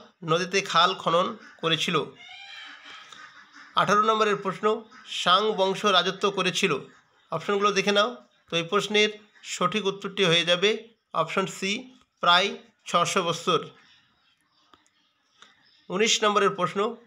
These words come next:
সাং বংশের মানুষেরা কত মাসে বছর গণনা করত? সাং বংশের মানুষেরা কত মাসে বছর গণনা করত? তো এই প্রশ্নের সঠিক উত্তরটি হয়ে যাবে অপশন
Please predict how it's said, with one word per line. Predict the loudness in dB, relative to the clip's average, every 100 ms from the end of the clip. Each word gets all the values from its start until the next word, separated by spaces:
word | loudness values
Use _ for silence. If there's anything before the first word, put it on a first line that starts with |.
| _
সাং | -4 2 2 2
বংশের | 0 2 2 2
মানুষেরা | 2 2 2 0 0 -4 _ _
কত | -4 -2 0
মাসে | 4 4 4 0
বছর | 2 0 0 0
গণনা | 2 2 2 0 -2 -16 -8
করত? | -8 -2 -2 -2 -8 _ _ _
সাং | -2 0 2
বংশের | 0 -2 0 0 2
মানুষেরা | 2 2 2 2 2 -2 -20 _ _ -4
কত | -2 0
মাসে | 2 2 2 2
বছর | 2 0 -2 0
গণনা | 2 2 2
করত? | 2 -4 -4 -8 -8 -14 _ -20 _
তো | -6 -2
এই | 0
প্রশ্নের | 0 0 2 0 -2 -18 -18
সঠিক | -10 -6 -4 -4 -6
উত্তরটি | -8 -6 0
হয়ে | 2 4
যাবে | 2 2 0 -2 -10 -20 -20 -20 -20 -20 -20 -20 -20 -16 -2
অপশন | 0 0 -2 -2